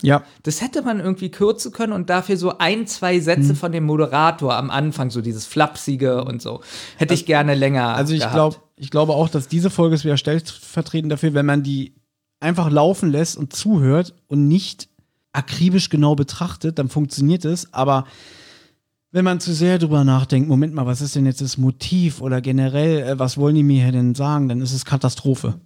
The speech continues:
Speaker 2: Was ich allerdings sehr schön wieder finde, äh, mit Bob und Franklin. Das hat wirklich,
Speaker 1: Mhm.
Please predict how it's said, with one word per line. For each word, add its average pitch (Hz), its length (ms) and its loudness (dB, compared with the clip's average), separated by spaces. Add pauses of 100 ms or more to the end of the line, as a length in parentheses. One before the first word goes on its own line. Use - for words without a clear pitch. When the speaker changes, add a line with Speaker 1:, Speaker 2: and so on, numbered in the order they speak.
(540)
Speaker 2:
Was 196 180 -2
ich 208 160 -4
allerdings 190 380 -6
sehr 147 180 0
schön 185 280 2
wieder 180 200 2
finde, 175 400 0
äh, - 260 -2
mit 160 300 0
Bob 175 220 -2
und 160 180 0
Franklin. 131 560 -2
Das - 180 -4
hat 190 200 -4
wirklich, 226 340 0
Speaker 1:
Mhm. 214 280 6